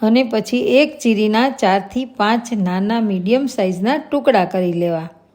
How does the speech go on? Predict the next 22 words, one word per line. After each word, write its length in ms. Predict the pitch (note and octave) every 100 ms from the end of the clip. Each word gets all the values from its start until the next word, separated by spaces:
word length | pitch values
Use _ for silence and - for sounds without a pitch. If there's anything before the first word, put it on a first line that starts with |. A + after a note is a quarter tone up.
| _ _ -
હવે 220 | G3 A#3+ C#4+
આપણે 360 | A3 G3 A3 C4+ - _ _ _ _ _ _ _ -
આવી 300 | A3 A#3 C#4+
રીતે 240 | G3 A3+ C#4 A3+
બધા 480 | F#3+ G3 F#3 A#3 C#4+
જ 140 | B3+
મરચાંના 560 | G3+ F#3 F#3+ G3 G3+ B3+
મીડિયમ 480 | B3+ F#3 F3+ G#3 A3
સાઇઝના 420 | G3 F3 F3 A3+ C#4+
ટુકડા 420 | A3 F3+ G3+ E4 -
કરી 300 | - G3 E3+
લઈશું. 420 | D#3+ E3+ F3 F#3 F#3 - _ - - - _ -
હવે 180 | A3+ D#4+
મેં 280 | D#4+ C4+
બધા 420 | A3+ F#3+ F3+ A3+ D4
જ 80 | C4+
મરચાં 580 | A#3 G3+ F#3+ A#3+ D#4 G4
સુધારી 540 | - F#3 E3+ G3+ A3 A3
લીધા 260 | A#3+ A#3+ A#3+
છે 160 | A#3+ B3 B3+ - _ _ _ _ _ _ _ _ _
અને 320 | - G#3 G#3+ A3+ B3+ - _ _ _
હવે 300 | G3+ A3+ B3